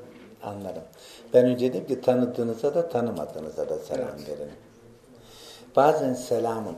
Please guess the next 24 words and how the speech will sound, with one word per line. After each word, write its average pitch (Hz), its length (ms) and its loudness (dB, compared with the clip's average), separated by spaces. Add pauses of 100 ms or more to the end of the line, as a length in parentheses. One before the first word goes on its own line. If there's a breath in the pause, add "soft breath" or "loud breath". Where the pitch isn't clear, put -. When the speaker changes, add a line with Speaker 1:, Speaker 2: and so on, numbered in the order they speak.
Speaker 1:
öyle 120 340 0
bir 98 60 -4
ortamı 104 680 -2
olur 135 200 0
ki - 220 -6 (760)
bunu 110 120 -6
bilemezsiniz. 101 800 -6 (1040 loud breath)
Ee, 113 260 6
mesela 120 600 4 (120)
bugün 110 300 -6
de 92 80 -2
herhalde 92 300 0
arkadaşım 98 540 -4
birisiyle 98 420 -6
konuşurken 107 560 -8
Abdullah 123 440 0
İbni 104 220 -6
Mughaffel 107 680 -2 (720 loud breath)
sapan 123 460 0
taşıyla 113 440 0
av 120 200 0
yapan 113 340 -4
birisini 95 420 -8
görür. 71 400 -12